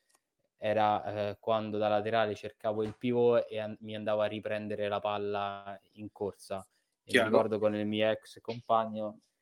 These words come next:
Speaker 1: eh, co-, alla, alla, all'epoca giocavo alla Fenice, quindi con, eh, Lorenzo Semprini, che poi purtroppo è venuto a man-, a mancare, e quindi lo ricordo, mm,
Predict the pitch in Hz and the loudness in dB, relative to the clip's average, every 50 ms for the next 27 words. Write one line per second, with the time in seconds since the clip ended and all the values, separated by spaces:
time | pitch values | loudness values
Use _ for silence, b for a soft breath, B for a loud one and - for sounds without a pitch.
0 | _ _ _ 113 107 107 101 95 98 104 - - - - 95 98 104 _ - 120 | _ _ _ -18 -14 -10 -10 -10 -10 -12 -16 -20 -20 -20 -20 -20 -20 _ 2 4
1 | 113 104 107 107 104 107 107 104 101 98 107 104 107 110 107 104 104 104 98 104 | 4 4 4 4 2 2 2 0 0 -2 -2 0 0 0 2 2 2 0 0 0
2 | 104 104 104 104 104 101 - 117 113 113 110 104 - 110 104 95 104 104 101 98 | 0 2 2 2 2 0 -2 -4 -4 -2 -2 -4 -2 -4 -4 -4 -4 -6 -6 -6
3 | 98 98 101 101 101 101 101 98 98 98 92 87 98 107 107 113 110 107 - - | -4 -6 -6 -6 -6 -6 -6 -8 -8 -10 -10 -8 -4 -2 0 0 0 -2 -6 -12
4 | 104 - 107 104 101 - 110 110 104 104 101 98 95 104 98 95 _ - 113 110 | -12 -10 -10 -10 -10 -8 -8 -6 -6 -6 -8 -8 -8 -10 -10 -10 _ -2 0 0
5 | 104 - - 101 101 - 113 107 - 110 107 104 110 110 107 110 110 110 110 113 | 0 0 -2 -16 -14 -8 -8 -8 -6 -6 -8 -6 -6 -6 -4 -4 -4 -4 -4 -6
6 | 117 120 - 110 110 110 110 113 113 107 - 120 113 107 110 107 107 107 _ _ | -6 -8 -10 -10 -10 -8 -8 -8 -10 -8 -4 0 2 2 2 0 -2 -6 _ _
7 | _ _ _ _ _ _ _ - 101 95 - 113 110 104 104 107 104 101 104 98 | _ _ _ _ _ _ _ -14 -14 -10 -6 -2 -2 0 2 2 2 2 2 4
8 | 113 107 107 104 101 98 107 104 101 101 101 101 98 101 - - - - - - | 4 6 6 4 2 0 0 0 0 2 0 -2 -2 -6 -10 -12 -16 -20 -20 -20
9 | - - - | -20 -20 -20